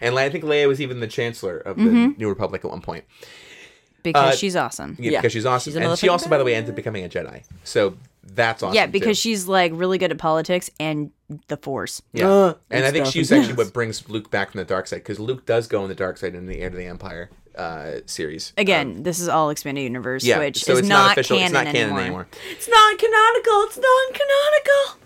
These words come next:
Speaker 1: But what ends up
Speaker 3: That's called
Speaker 1: happening, so
Speaker 3: Bruger's
Speaker 1: the new Empire eventually ends up falling because of, uh, they could never get the full galaxy organized, and there was always some other threat other than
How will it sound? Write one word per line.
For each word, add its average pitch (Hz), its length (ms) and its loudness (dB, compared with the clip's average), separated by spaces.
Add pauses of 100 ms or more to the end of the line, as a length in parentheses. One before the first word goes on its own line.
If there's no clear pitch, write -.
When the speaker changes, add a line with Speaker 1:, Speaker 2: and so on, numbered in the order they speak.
Speaker 1:
But 156 140 8
what 165 100 6
ends 175 140 0
up 156 100 -2
Speaker 3:
That's 147 120 2
called 147 160 2
Speaker 1:
happening, 127 220 -4
so 147 160 4
Speaker 3:
Bruger's 139 200 -2
Speaker 1:
the 147 100 4
new 165 140 0
Empire 165 340 2
eventually 127 320 0
ends 117 140 -4
up - 80 -18
falling 104 420 -2
because 95 560 -4
of, 90 180 -4
uh, 90 440 -6 (500)
they 120 140 2
could 117 160 0
never 107 480 0
get - 540 -4 (240)
the 98 100 -8
full 101 220 2
galaxy 95 380 -4
organized, 98 400 -6
and 101 60 -10
there 95 60 -6
was 95 120 -10
always 107 320 -2
some 107 320 -6
other 107 220 -4
threat - 400 -6
other 101 160 -4
than 95 280 -6